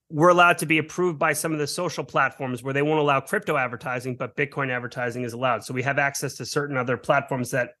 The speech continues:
impact other companies. And most importantly, you know, where, like, Cointelegraph obviously gets more views than we do, that's not a question. So does CoinDesk. But looking at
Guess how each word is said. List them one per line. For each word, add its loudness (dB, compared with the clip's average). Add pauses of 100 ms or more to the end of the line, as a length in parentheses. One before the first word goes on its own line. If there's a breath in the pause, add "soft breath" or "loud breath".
(160)
impact 0
other -2
companies. -6
And 4 (880 loud breath)
most 8
importantly, 0 (400)
you 4
know, 8
where, 6
like, 2
Cointelegraph 0
obviously -6
gets -6
more 2
views -4
than -4
we -6
do, -4
that's -4
not 2
a -2
question. 0
So -6
does -6
CoinDesk. 2 (800 soft breath)
But 4
looking 0
at -2